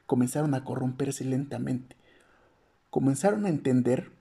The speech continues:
que tenían el poder de someter, conquistar y expandirse. Así que en esta avaricia, en esta necesidad de demostrarle al mundo cuán poderosos eran,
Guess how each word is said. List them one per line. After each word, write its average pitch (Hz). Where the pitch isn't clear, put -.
que 139
tenían 139
el 175
poder 135
de 147
someter, 123
conquistar 127
y 127
expandirse. -
Así -
que -
en 123
esta 127
avaricia, 120
en 120
esta 127
necesidad 135
de 135
demostrarle 131
al 131
mundo 143
cuán 139
poderosos 127
eran, 143